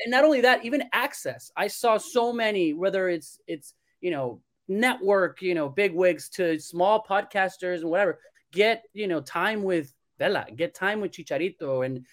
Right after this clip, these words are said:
it's pretty cool to see that, uh, that when they put this together, at least on the media side, it's awesome to go. I wish I would have went, and all the things that are around it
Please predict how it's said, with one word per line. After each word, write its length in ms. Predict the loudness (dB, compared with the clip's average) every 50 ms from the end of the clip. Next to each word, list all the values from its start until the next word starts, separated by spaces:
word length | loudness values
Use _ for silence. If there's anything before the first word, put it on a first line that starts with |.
| _ _ -10
it's 140 | -10 -10 -8
pretty 340 | -6 -2 -2 0 0 -2 -4
cool 220 | -2 0 0 0 0
to 120 | -4 -8
see 320 | -8 -4 0 2 2 2
that, 320 | 2 2 0 -2 -4 -4 -2
uh, 220 | 0 0 0 0
that 120 | -2 -4 -4
when 140 | -2 -2
they 80 | -4 -4
put 180 | -4 -4 -6 -6
this 160 | -6 -10 -10
together, 280 | -6 -4 -2 0 0
at 160 | 0 0 0 0
least 300 | 0 0 -2 -2 -6 -12 -20 -18 _ -2
on 140 | 0 0
the 40 | 2
media 380 | 4 4 6 6 6 6 4 2
side, 400 | 4 4 6 6 6 6 4 0 -8 _ _ _ _ _
it's 140 | -2 2 4
awesome 260 | 4 4 2 0 -4
to 80 | -4 0
go. 300 | 2 4 4 4 4 4 2
I 60 | 0
wish 240 | 0 0 0 0 0
I 60 | 0
would 120 | 2 0
have 80 | 0 0
went, 260 | 2 2 2 2 0 -2
and 100 | -6 0
all 200 | 4 8 8 8
the 60 | 8
things 260 | 6 4 0 -2 0 2
that 120 | 2 4
are 100 | 4 4
around 320 | 4 4 2 2 0 -2 -4
it 140 | -6 -8